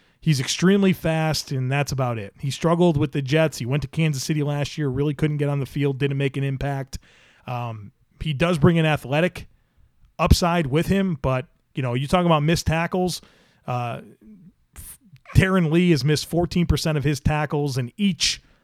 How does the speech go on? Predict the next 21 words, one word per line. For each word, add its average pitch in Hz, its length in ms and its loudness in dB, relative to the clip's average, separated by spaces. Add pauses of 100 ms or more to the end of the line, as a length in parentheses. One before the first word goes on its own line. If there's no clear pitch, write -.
(120)
of 139 140 -4
the 131 80 -4
last 135 340 -2
two 156 180 4
seasons. 127 640 -2
So 131 260 0
he's 143 160 0
not 165 180 0
a 147 40 -2
sure 147 220 -2
tackler. 139 580 -2 (340)
And 185 160 2
this 269 140 2
is 302 80 -2
what 254 120 6
I'll 208 60 8
say 190 160 2
about 175 180 4
A 156 120 4
J 127 180 0
Klein. 92 240 -10